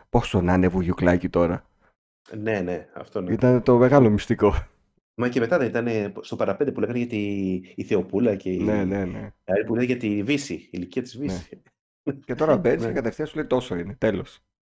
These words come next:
Speaker 2: Ναι, ναι. Και ξέρεις κάτι όμως είναι; Είναι και η επαλήθευση της πληροφορίας. Είναι πιο εύκολη. Θα μου πεις,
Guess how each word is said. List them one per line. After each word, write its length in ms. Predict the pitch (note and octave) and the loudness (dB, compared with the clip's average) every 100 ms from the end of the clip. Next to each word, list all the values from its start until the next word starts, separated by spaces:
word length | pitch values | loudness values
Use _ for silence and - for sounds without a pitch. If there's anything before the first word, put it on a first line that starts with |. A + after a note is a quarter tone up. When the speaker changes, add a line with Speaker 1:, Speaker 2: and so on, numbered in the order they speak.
| _ _ _ _ | _ _ _ _
Speaker 2:
Ναι, 220 | C3+ C#3 | -10 -8
ναι. 200 | A2+ A2 - _ _ _ - C3+ - | -6 -10 -14 _ _ _ -20 -18 -4
Και 280 | A#2+ G#2+ | -2 -2
ξέρεις 220 | - A2 A2 | -2 -4 -2
κάτι 220 | G2+ G2+ | -4 -2
όμως 240 | F#2+ F#2 | -4 -4
είναι; 140 | G#2 A2 | -6 -4
Είναι 140 | B3+ | -4
και 100 | - | -2
η 40 | D#3+ | -2
επαλήθευση 500 | A2+ G2+ A#2+ D3+ - | -2 -2 -4 -8 -12
της 140 | - | -10
πληροφορίας. 800 | B2 A#2 G#2 G2+ C3 E2 - - | -4 -4 -2 -2 -2 -4 -10 -14
Είναι 120 | F#2+ F#2 | -10 -6
πιο 160 | - | 0
εύκολη. 380 | F2+ F2+ D#2+ D2+ | 0 -2 -10 -8
Θα 120 | - | -8
μου 80 | G2+ | -2
πεις, 240 | B2+ C3 | -2 -4